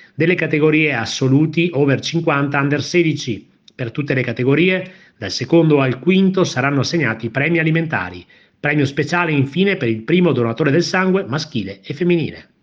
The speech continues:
Relativamente ai più piccoli, saranno premiati i primi cinque, maschile e femminile, nella categoria zero sei anni, in quella da sette a nove anni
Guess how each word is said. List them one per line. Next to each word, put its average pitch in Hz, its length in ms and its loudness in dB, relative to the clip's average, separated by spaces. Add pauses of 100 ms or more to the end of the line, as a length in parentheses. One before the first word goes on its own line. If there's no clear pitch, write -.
(520)
Relativamente 139 680 2
ai 139 40 0
più 135 160 0
piccoli, 196 420 0
saranno 120 320 -2
premiati 131 460 -2
i 123 60 -2
primi 139 280 -2
cinque, 196 440 0
maschile 139 460 -2
e 117 40 0
femminile, 180 680 0 (300)
nella 151 180 2
categoria 135 640 2
zero 117 240 -2
sei 107 240 -4
anni, 160 500 0
in 123 120 -4
quella 127 320 0
da 110 120 -8
sette 135 440 -4
a 110 60 -2
nove 120 240 -2
anni 139 440 -2